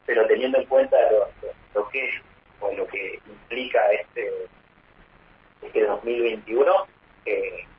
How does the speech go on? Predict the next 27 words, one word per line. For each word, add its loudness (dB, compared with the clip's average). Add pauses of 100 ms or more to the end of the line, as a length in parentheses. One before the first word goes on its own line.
(360)
bueno, 2
hay, -2
hay 0
un, -12 (140)
un -6
cambio 2
de 6
rumbo, 4
un -2
acelere -2 (160)
en -2
la 2
justicia, -2 (320)
que -2
creo 0
que 0
también 2
es -6
una 0
visión, -2 (220)
eh, -16 (1300)
no 2
te 0
digo 4
del 2
todo 2
errada, 4